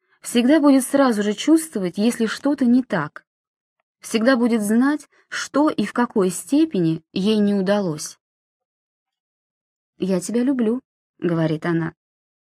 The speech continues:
«Ты мой самый родной мальчик». На какой-то миг облик ребенка меняется. Кажется, что его окружает мертвенно-бледное сияние.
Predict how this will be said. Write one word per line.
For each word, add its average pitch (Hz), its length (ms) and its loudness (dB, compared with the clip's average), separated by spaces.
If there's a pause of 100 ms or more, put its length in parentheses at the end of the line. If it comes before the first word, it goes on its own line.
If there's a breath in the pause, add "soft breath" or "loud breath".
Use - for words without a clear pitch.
(140)
«Ты 208 100 0
мой 196 180 2
самый 320 400 2
родной 196 320 0
мальчик». 165 540 -2 (1400 loud breath)
На 220 120 2
какой-то 311 380 4
миг 339 240 6
облик 220 300 0
ребенка 226 380 0
меняется. 175 680 -2 (360 loud breath)
Кажется, 220 480 -2
что 214 200 -4
его 220 220 2
окружает 220 640 -2
мертвенно-бледное 240 920 4
сияние. 185 720 -2